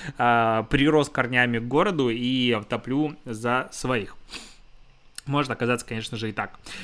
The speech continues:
А теперь две новости про поисковые системы. С одной стороны, у нас есть Google, который говорит следующее, а, что теперь не будет у нас второй страницы Гугла. Он удаляет вторую страницу Гугла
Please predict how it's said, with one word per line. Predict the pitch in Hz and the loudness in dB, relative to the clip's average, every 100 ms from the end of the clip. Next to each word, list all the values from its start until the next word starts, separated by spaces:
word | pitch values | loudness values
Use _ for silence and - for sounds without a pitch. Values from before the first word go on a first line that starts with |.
| 147 | -2
А | 127 131 127 | 4 6 6
теперь | 120 139 220 240 | 2 0 0 4
две | 143 | 4
новости | 147 185 202 - | 4 4 2 0
про | 123 147 139 | 0 0 2
поисковые | 135 120 135 147 | 0 0 2 2
системы. | 143 127 - 123 104 110 | 2 -4 2 2 0 -6
С | - | 2
одной | 202 240 247 147 | 4 4 4 2
стороны, | - 120 113 113 | 2 -2 -2 -4
у | 135 | 0
нас | 262 - 135 | -2 0 2
есть | 175 185 - | 4 2 0
Google, | 143 170 127 202 269 - | 4 4 6 2 2 -6
который | - 135 185 233 247 | -2 0 4 4 4
говорит | 147 131 131 175 - - | 2 4 4 4 0 -8
следующее, | - 165 120 104 - 117 - - 165 - | 2 4 4 0 -6 -10 -14 -16 -10 -2
а, | 131 135 131 | 2 2 2
что | - - 180 170 | -2 0 2 2
теперь | 151 160 254 294 | 0 0 0 2
не | 160 226 | 2 2
будет | 175 185 202 160 | 4 4 2 0
у | |
нас | 147 156 | 0 0
второй | - 143 170 | 0 2 2
страницы | - 135 147 - 131 | 2 -2 -2 -2 -4
Гугла. | 139 135 110 | -2 0 2
Он | 160 180 | 2 2
удаляет | 156 139 131 | 4 4 4
вторую | - 123 127 | 2 -2 -2
страницу | - 123 123 156 | -4 -6 -4 -4
Гугла | 175 190 269 311 | -2 0 2 0